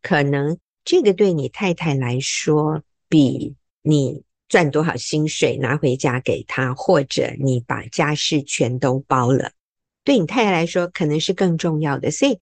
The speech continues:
就像刚才长安说的，你问问你太太，她心里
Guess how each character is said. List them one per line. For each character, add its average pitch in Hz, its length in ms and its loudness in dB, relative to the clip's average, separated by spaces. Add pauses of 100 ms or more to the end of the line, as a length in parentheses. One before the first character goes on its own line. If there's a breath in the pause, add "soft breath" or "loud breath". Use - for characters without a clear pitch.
(240)
就 247 100 -2
像 233 180 2
刚 220 220 0
才 170 260 -2
长 156 220 -4
安 170 180 2
说 175 300 0
的， 165 220 0 (340)
你 175 180 0
问 240 220 2
问 190 220 2
你 123 100 -2
太 156 240 0
太， - 320 -2 (320)
她 - 160 -6
心 170 300 -2
里 160 360 0